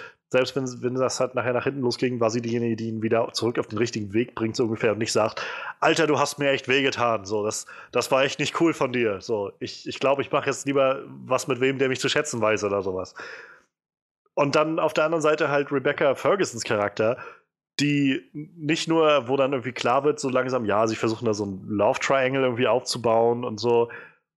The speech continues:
Nee, es wird dann auch noch so, dass sie irgendwie richtig obsessiv ist mit ihm und so.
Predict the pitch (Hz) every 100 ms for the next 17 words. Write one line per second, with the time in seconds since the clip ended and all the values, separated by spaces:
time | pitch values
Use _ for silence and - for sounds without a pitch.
0 | _ _ 131 139 165 113 - 143 143 139
1 | 139 127 135 - 127 113 135 - 127 -
2 | 151 135 - 123 - 180 226 131 113 113
3 | 123 107 107 98 123